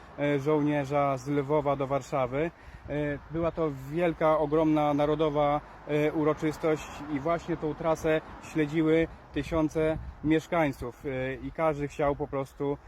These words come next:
e, ten transport, e, zobaczyć, no i oczywiście oddać, e, hołd nieznanemu żołnierzowi. W tysiąc dziewięćset czterdziestym czwartym roku, e, żołnierze Armii Krajowej wraz z lokalną partyzantką wysadzili ten most. E, była to zemsta,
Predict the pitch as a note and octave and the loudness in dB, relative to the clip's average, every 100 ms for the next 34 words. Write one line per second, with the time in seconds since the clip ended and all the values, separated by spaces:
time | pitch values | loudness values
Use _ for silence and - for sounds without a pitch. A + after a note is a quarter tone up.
0 | - C#3 C#3 C#3+ C#3 D3 C#3+ C#3+ C3+ - | -10 0 2 2 0 -4 0 -2 -2 -4
1 | C3+ C3+ - D3 C3+ C3 B2+ C3+ C#3+ C#3+ | -4 -4 -4 -2 -2 -2 -4 0 0 0
2 | D#3+ D3+ C#3+ C3 C#3 D3 - - C3+ C3+ | -6 -6 -6 -2 -2 -2 -6 -16 -10 -8
3 | B2 - C#3+ C3 B2 B2 - C#3 B2+ B2 | -8 -4 -2 -2 -2 -4 -2 -2 -2 -2
4 | B2 A#2+ C#3 B2+ B2+ C3 A#2 A#2+ B2 C3+ | -2 -2 -4 -6 -4 -4 -4 -4 -4 -2
5 | D3 C#3 G#2 G2 - - - - - - | -2 -2 -4 -10 -18 -20 -20 -16 -14 -12
6 | - F#3 G3 E3 G3 F#3 F3+ - F#3 E3 | -2 0 0 2 2 2 -2 -2 -4 -2
7 | F3+ F#3 - F3+ - E3+ F3 E3+ F3 F3 | -2 -4 -2 -4 -2 -2 0 0 0 2
8 | E3 - E3+ D#3+ D#3+ C#3+ E3+ F3 D#3+ D#3+ | 0 0 0 2 2 2 4 4 4 2
9 | D#3+ E3 D#3+ D#3+ E3 D#3 D3 D#3 D3+ - | 2 0 2 2 2 2 2 0 -2 -4
10 | D3+ C#3+ D3+ D#3 D#3+ D3 D3+ D#3 D3 D3+ | -6 -4 -2 0 0 0 -4 -6 -2 -2
11 | - C#3+ D3 D#3 D3 D3+ D#3 D3 D3 A#2+ | -2 -4 -2 -2 0 -2 -2 0 2 0
12 | - - B2+ B2 D3 D3+ D#3+ C3 C3 E3 | -4 -4 -4 0 0 0 0 -4 0 0
13 | D3+ - D#3+ | 0 -2 0